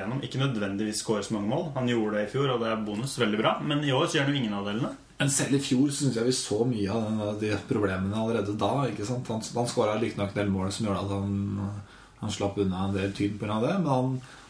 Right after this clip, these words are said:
Speaker 2: han har ikke en god skuddfot, han er ikke god til å avslutte, han er ofte dårlig i første touch. Eh, og han,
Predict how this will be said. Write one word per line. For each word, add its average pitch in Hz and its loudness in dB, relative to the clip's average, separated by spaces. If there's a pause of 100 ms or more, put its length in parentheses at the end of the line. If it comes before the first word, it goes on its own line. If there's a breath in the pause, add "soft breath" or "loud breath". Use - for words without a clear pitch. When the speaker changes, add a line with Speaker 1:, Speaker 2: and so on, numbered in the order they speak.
Speaker 2:
han 151 2
har 123 0
ikke 117 -2
en 113 0
god 107 -4
skuddfot, 113 -2
han 135 0
er 104 -2
ikke 123 -2
god 104 2
til 113 0
å 104 2
avslutte, 104 0 (120)
han 131 2
er 113 2 (140)
ofte 135 -2
dårlig 104 2
i 110 0
første 110 -2
touch. - 2 (800 loud breath)
Eh, 123 2 (160)
og 120 2
han, 127 2